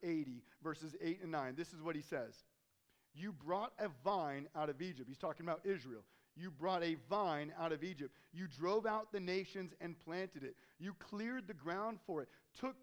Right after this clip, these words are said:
deep root and filled the land." So what we have is, in the Old Testament, we regularly see Israel is God's vine. They are the recipients of his blessing, and they are to produce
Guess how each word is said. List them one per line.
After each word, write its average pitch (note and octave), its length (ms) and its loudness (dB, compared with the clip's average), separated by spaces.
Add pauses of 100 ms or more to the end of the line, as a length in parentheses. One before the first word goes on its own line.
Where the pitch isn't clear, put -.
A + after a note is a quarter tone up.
(120)
deep A3 300 -2
root A3 220 -2 (100)
and D#3+ 120 -8 (160)
filled G#3+ 380 0 (160)
the D#3+ 100 -2
land." C#3 420 -4 (460)
So F#3 140 2
what C4 100 4
we C4 80 0
have D#3+ 240 2
is, D#3 100 -6 (260)
in G#3+ 120 2
the B3 80 2
Old B3 160 6
Testament, D#3+ 420 2 (140)
we E3 100 0
regularly G3+ 520 -2
see D3+ 320 -4 (320)
Israel G3 600 2
is D#3+ 380 2 (180)
God's C#3+ 400 2 (160)
vine. D3+ 280 0 (260)
They F3+ 160 6
are F#3+ 180 6
the D#3 300 -4
recipients A3 1300 -6 (420)
of D3+ 160 0
his D3 240 -6 (340)
blessing, E3+ 760 0 (200)
and D3+ 160 -2
they E3+ 140 0
are G#3+ 140 4
to - 160 -10
produce D#3 680 -8